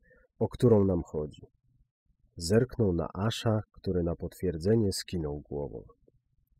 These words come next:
Odebraliśmy przekaz z nieznanego źródła. Ma zakłócenia i najwyraźniej matka potrzebowała czasu, żeby go rozszyfrować. Z całą pewnością jednak jest to wezwanie pomocy.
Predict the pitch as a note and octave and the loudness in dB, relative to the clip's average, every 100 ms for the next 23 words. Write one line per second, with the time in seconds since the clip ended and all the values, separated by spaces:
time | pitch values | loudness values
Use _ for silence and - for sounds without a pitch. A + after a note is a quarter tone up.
0 | _ _ _ - B2 C#3+ B2 D#3 G3+ E3 | _ _ _ 4 8 10 10 6 4 2
1 | E3+ C3+ - - D#3 - G2+ F#2+ - G2 | 4 4 2 4 6 6 4 0 -2 -2
2 | G2 A#2 A2+ A#2+ C3+ C3 B2 G#2+ A#2 E2 | 6 6 8 8 8 6 6 6 2 2
3 | - - _ _ _ _ _ - A2 C3+ | -6 -10 _ _ _ _ _ 2 8 10
4 | D3 - C3+ - D3+ G#2 E2 E2 G#2 A#2 | 8 6 2 8 8 8 4 4 6 8
5 | A#2 B2+ C3+ C#3 C3 A#2+ C#3+ - C#3 C3+ | 10 8 8 8 8 6 2 2 0 0
6 | - C3 B2 B2+ B2 A2 - C#3+ C#3 - | 0 4 6 6 6 4 4 2 2 0
7 | E2+ F#2+ _ _ _ F2+ A2 A#2+ A#2+ A#2+ | -2 -4 _ _ _ 4 6 8 8 6
8 | - - A2+ B2+ A2 D#2+ C#2+ - - C#3+ | 4 -2 2 4 6 4 -2 -10 0 4
9 | F#3+ F#3 - C3+ A2+ C3+ C3+ - C3+ A2+ | 4 4 4 4 6 6 4 4 2 6
10 | A#2 G#2+ A#2 C3 - _ _ A2 A#2+ B2+ | 8 6 6 4 2 _ _ 6 6 6
11 | - - A2+ F2+ E2+ D2+ E2 F2+ D#2+ - | 2 0 2 4 0 0 0 0 0 -2
12 | D#2 D#2 D2+ - | -2 -2 -4 -12